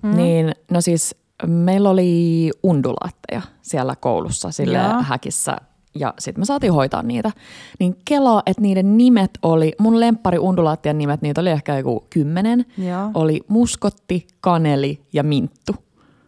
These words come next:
Speaker 1: Oikeesti?
Speaker 2: Joo, sit siellä oli jotain muitakin vitsi ruokaan liitännäisiä. Sit oli, yksi oli tosi söpö, sellainen pieni keltainen, oli aurinkoinen.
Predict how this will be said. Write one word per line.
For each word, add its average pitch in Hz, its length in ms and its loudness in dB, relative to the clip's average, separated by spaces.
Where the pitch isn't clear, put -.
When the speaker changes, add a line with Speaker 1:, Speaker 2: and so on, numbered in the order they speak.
Speaker 1:
Oikeesti? 233 460 4
Speaker 2:
Joo, 226 540 4
sit 240 200 0
siellä 254 140 2
oli 247 60 4
jotain 233 220 4
muitakin 226 480 2
vitsi 208 240 -2
ruokaan 202 440 -2
liitännäisiä. 180 680 0
Sit - 120 -8
oli, 185 120 0
yksi 208 300 -2
oli 185 120 0
tosi 196 280 -2
söpö, 190 320 -2
sellainen 190 240 -2
pieni 180 280 -2
keltainen, 175 460 -2
oli 151 120 -6
aurinkoinen. 185 960 0